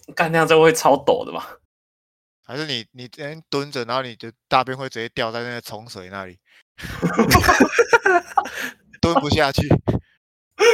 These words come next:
Speaker 1: 干，有可能。我就想说，这样，这样超陡，到底有没有站在上面啊？很难欸，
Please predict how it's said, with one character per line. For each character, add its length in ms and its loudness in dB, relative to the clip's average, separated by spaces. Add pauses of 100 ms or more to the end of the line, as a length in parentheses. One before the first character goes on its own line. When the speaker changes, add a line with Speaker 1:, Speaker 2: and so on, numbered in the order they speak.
(1400)
Speaker 1:
干， 240 -10
有 120 -10
可 120 -14
能。 140 -20 (800)
我 100 -2
就 60 2
想 100 0
说， 240 -2
这 140 -4
样， 140 -4
这 120 -2
样 100 -6
超 220 -2
陡， 280 0
到 140 -2
底 60 0
有 80 0
没 80 -8
有 60 -14
站 220 2
在 100 0
上 260 0
面 240 -8
啊？ 60 -20 (180)
很 240 -10
难 240 -4
欸， 200 -14